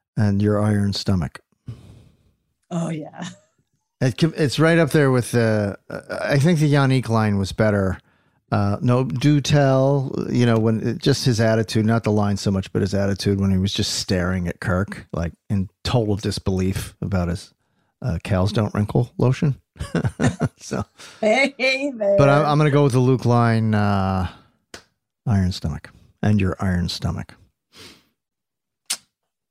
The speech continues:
Speaker 1: So that's it.
Speaker 2: Good job.
Speaker 1: I think we picked that apart pretty
Speaker 2: Yeah.
Speaker 1: well.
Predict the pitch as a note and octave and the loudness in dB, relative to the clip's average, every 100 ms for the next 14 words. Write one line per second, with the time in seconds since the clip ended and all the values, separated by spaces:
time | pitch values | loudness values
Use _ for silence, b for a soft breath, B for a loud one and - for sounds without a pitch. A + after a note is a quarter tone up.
0 | _ _ _ _ C3 C#3 D#3 A3+ C#4+ - | _ _ _ _ 0 0 2 0 0 -4
1 | _ - _ _ _ _ _ _ _ _ | _ -20 _ _ _ _ _ _ _ _
2 | - F3+ D3 C3 G#3+ D4+ C#4+ F#3 F3 - | -12 -12 -4 0 0 0 -2 0 0 0
3 | E3 - C#3 A2+ _ _ _ _ _ _ | -2 0 -4 -4 _ _ _ _ _ _
4 | _ _ - C3 A#2 B2 A2 - F3+ C4 | _ _ -4 0 2 2 2 0 4 4
5 | A2 A2 A3+ A#2 - | 4 0 -2 -6 -18